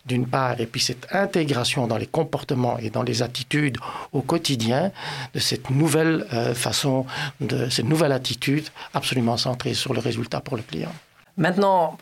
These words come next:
Speaker 2: repartons un peu en arrière. Deux mille vingt, la crise sanitaire s'est abattue sur nous. Vous n'étiez à ce moment-là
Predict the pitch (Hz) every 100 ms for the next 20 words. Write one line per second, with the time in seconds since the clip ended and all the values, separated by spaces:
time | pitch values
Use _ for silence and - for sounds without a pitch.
0 | _ - 170 190 220 208 - 208 185 170
1 | 185 180 160 156 170 214 254 277 277 175
2 | 180 180 170 165 214 247 240 196 - 170
3 | - 170 170 175 175 165 - 165 165 160
4 | 156 160 - 165 185 247 269 175 170 165
5 | 160 143 - - 180 - 170 170 160 156
6 | 165